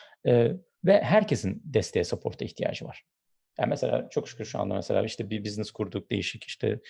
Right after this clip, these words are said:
büyüme çalışmalarımız var. Bize yatırım vesaire aldık, alıyoruz, kovalıyoruz falan. E, bizim de danışmanlığa ihtiyacımız var. Her seviyede insanın danışmana, koça ihtiyacı var. Yani inanın, e, mesela Tony Robbins vardır. Amerika'da çok meşhur motivasyonel koç eğitimleri falan var.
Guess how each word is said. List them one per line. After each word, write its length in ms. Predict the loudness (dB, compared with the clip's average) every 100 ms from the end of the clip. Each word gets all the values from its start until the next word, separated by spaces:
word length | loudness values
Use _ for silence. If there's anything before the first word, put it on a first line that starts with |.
| -10 -2
büyüme 200 | 0 2
çalışmalarımız 640 | 0 0 -2 -2 -2 -2
var. 160 | -4
Bize 140 | -2 -2
yatırım 360 | -2 -2 -6
vesaire 400 | -6 -4 -4 -4
aldık, 380 | -8 -10 -10 -16 _
alıyoruz, 420 | -12 -8 -8 -10 -10
kovalıyoruz 440 | -8 -8 -10 -12
falan. 260 | -12 -14 _ _ _ _ _ -14
E, 80 | -8
bizim 220 | -6 -2
de 260 | -2 -4 -4
danışmanlığa 440 | -4 -4 -4 -6
ihtiyacımız 440 | -8 -12 -14 -14 -8
var. 60 |
Her 140 | 2 2
seviyede 340 | 2 -4 -4
insanın 260 | -6 -6 -6
danışmana, 340 | -8 -6 -8
koça 240 | -6 -8 -8
ihtiyacı 340 | -2 -2 0
var. 140 | -6 -8 _ _ _ 0
Yani 260 | 2 4
inanın, 380 | 4 2 2 -2 -10 _ -2
e, 240 | 4 4 4
mesela 300 | 2 0 2
Tony 220 | 4 6
Robbins 440 | 6 4 -4 -2
vardır. 180 | -2 0
Amerika'da 380 | 0 -2 -2 -6
çok 200 | -6 -6
meşhur 200 | -10 -6
motivasyonel 640 | -6 -2 -2 -2 -6 -6
koç 220 | -10 -18
eğitimleri 380 | -18 -14 -16 -14
falan 280 | -10 -10
var. 80 | -10